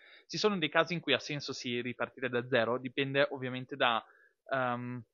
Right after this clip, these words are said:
se st-, allora, ad esempio, la, la, la domanda numero uno è: stai facendo un cambio di argomento? Cioè, se tu, ad esempio,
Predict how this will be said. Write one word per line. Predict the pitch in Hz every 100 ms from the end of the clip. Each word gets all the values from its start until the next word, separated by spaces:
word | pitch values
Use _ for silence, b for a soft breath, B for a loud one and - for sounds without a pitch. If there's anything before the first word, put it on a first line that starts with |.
| _
se | - 151 143
st-, | - -
allora, | 156 156 143
ad | 135
esempio, | 135 143 139
la, | 135 127
la, | 143 139 -
la | 147 143
domanda | 143 156 156
numero | 160 165
uno | 175 175
è: | 147
stai | - 165 156
facendo | 147 - 160 156 156
un | 143
cambio | - 147 147 147 143
di | 135 135 135 143 -
argomento? | 131 131 139 131 120 120 127
Cioè, | 156
se | 131
tu, | 135 160
ad | 147
esempio, | 165 160